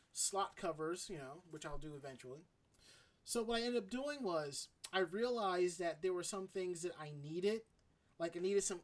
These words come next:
other combs to put onto the cabling, 'cause I have black ones, but I also wanted white ones. So I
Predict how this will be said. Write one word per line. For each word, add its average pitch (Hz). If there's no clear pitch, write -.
other 170
combs 247
to 180
put 196
onto 170
the 165
cabling, 180
'cause 165
I 185
have 202
black 175
ones, 165
but 170
I 160
also 160
wanted 151
white 277
ones. -
So 269
I 277